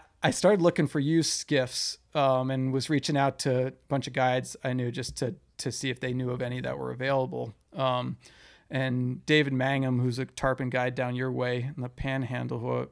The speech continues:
who my brother and I fish with every year, um, he, he, he threw it out there. He said, "You know what? It might be worth talking to the Hell's Bay crew.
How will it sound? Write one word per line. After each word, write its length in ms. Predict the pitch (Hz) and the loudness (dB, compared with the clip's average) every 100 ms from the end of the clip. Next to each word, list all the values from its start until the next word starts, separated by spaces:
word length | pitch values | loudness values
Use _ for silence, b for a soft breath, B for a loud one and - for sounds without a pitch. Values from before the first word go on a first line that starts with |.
| - | -10
who 240 | 131 131 123 | -6 -6 -6
my 200 | 127 135 | -6 -8
brother 260 | - 131 127 | -6 -4 -4
and 100 | 127 | -6
I 100 | 123 | -6
fish 280 | 135 131 | -6 -6
with 140 | 135 139 | -8 -6
every 220 | 131 127 | -6 -4
year, 320 | 127 127 127 - B B B B - | -2 -2 -2 -6 B B B B -4
um, 340 | 123 120 120 | -2 0 -2
he, 260 | 135 175 190 - | -4 -4 -4 -2
he, 220 | 135 214 _ - | -2 -2 _ -4
he 140 | 147 | -2
threw 180 | 175 185 | 0 2
it 60 | 143 | 4
out 180 | 160 165 | 4 2
there. 80 | |
He 60 | 135 | -2
said, 160 | - 131 | -2 0
"You 80 | 139 | 2
know 100 | 170 | 2
what? 80 | |
It 60 | 165 | 2
might 180 | 156 190 | 0 0
be 80 | 175 | -2
worth 320 | 135 151 - | 0 -2 0
talking 320 | 151 143 143 | -2 0 -2
to 80 | 135 | -2
the 80 | 127 | -2
Hell's 300 | 139 131 113 | -2 -2 -4
Bay 260 | 131 143 | -2 -2
crew. 540 | 139 - 123 117 120 | -4 -8 -8 -8 -10